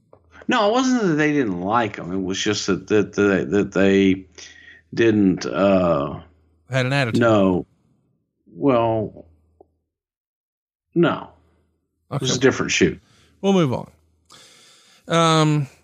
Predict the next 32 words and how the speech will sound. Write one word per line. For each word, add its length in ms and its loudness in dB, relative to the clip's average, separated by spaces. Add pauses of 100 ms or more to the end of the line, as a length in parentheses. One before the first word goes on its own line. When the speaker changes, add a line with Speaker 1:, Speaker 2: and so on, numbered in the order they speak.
(100)
Speaker 2:
Meltzer 260 -2
would 80 2
also 200 0
say 160 2
the 60 0
show 220 2
was 120 0
more 160 2
violent 600 0
than 120 -2
the 80 -2
past 340 -2
W 200 2
W 160 -2
F 80 -8
standards, 540 0
mainly 260 2
with 140 -2
foreign 300 0
objects 360 0
being 240 -2
used 240 -4
liberally, 460 0
which 180 -4
had 140 -4
recently 340 -2
been 160 0
a 60 -2
no-no, 640 2
although 300 2
no 200 2
blood. 500 -2